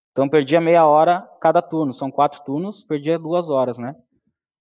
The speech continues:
Ah, então, com esse, com esse projeto, é, ele é tipo uma bitorneirinha,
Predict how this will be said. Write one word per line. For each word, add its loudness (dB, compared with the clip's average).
Ah, 0
então, -2
com -2
esse, 0
com -2
esse -4
projeto, 0
é, 0
ele 4
é 0
tipo -10
uma 0
bitorneirinha, -2